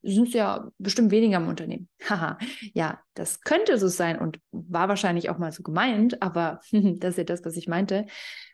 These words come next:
Man sagt sich, ja, ja, ich, ich, ich muss da jetzt mal ein bisschen ranklotzen, aber dann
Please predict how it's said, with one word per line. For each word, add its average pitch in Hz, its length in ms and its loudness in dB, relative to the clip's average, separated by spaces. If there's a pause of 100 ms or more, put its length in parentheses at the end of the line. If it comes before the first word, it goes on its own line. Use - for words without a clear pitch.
(400)
Man 190 160 4
sagt 196 240 0
sich, 208 180 2
ja, 214 160 0
ja, 240 260 2
ich, - 200 -4
ich, - 320 -8
ich - 160 -12 (500)
muss 240 220 2
da 254 80 -2
jetzt 214 240 4
mal 190 220 2
ein - 120 -6
bisschen 185 300 -2
ranklotzen, 254 580 2
aber 196 300 -2
dann 190 340 0